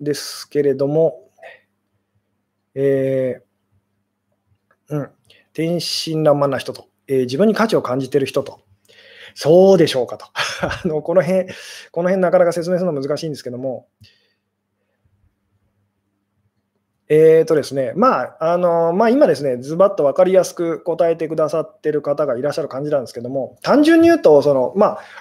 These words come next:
あなたにとっての、じゃあ、魅力的な人っていうのはどういう人かっていう、まあ、そういう、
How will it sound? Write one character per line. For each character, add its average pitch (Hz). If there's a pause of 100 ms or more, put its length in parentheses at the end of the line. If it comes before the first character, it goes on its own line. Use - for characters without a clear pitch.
あ 185
な 320
た 330
に 208
と 196
っ 196
て 170
の、 156
じ 156
ゃ 156
あ、 139
魅 147
力 190
的 185
な 175
人 180
っ 180
て 143
い 147
う -
の 165
は 135
ど 220
う 190
い 156
う 135
人 151
か 165
っ -
て 135
い 127
う、 123
ま 165
あ、 127
そ 190
う 196
い 190
う、 180